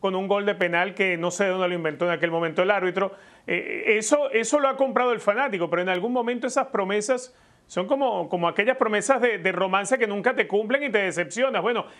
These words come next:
el fanático también se termina decepcionando. Y en lo que empiece la presión y las críticas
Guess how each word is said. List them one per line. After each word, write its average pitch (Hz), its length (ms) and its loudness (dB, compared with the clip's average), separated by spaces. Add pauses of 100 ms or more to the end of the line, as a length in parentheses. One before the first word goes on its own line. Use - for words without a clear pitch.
(120)
el 180 100 0
fanático 180 400 0
también 180 240 -2
se 180 100 -6
termina 208 300 2
decepcionando. 196 640 0 (220)
Y 151 60 0
en 160 80 2
lo 165 80 0
que 156 80 0
empiece 165 340 0
la 262 140 2
presión 269 360 0
y 240 40 2
las 175 140 0
críticas 185 600 -2